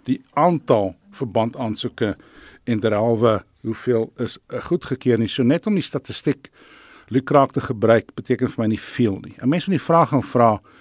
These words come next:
hoeveel mense het aansoek gedoen vir verbande? Wat was die gemiddelde grootte van die verband? En dan wat is die gemiddelde grootte van die verband wat toegestaan is? So jy kan met syfers skool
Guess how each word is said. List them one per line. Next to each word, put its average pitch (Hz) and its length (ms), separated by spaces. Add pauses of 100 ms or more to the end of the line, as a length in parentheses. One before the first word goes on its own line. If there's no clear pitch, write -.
(240)
hoeveel 175 260
mense 151 380
het 120 180
aansoek 120 260
gedoen 110 280
vir - 140
verbande? 98 540 (220)
Wat 120 160
was 143 120
die 123 120
gemiddelde 113 380
grootte 127 320
van - 140
die 101 100
verband? 98 420 (500)
En 120 120
dan 117 140
wat 123 160
is 160 100
die 123 100
gemiddelde 127 300
grootte 131 380
van 110 140
die 101 80
verband 110 340
wat - 160
toegestaan - 600
is? - 80
So 127 80
jy 120 120
kan 233 160
met 240 140
syfers 151 400
skool 131 580